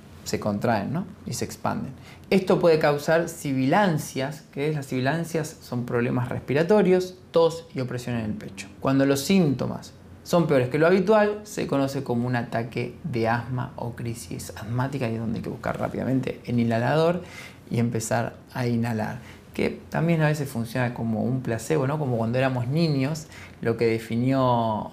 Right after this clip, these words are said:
Donald Winnicott como el objeto transicional. Cuando pasamos de nuestra madre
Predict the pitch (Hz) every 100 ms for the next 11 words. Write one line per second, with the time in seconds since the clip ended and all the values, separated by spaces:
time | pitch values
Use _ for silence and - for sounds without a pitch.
0 | - 123 139 123 123 156 143 127 135 -
1 | 120 113 113 110 - 131 127 123 117 113
2 | 110 113 131 127 113 110 117 117 131 131
3 | 123 120 117 110 120 139 127 113 110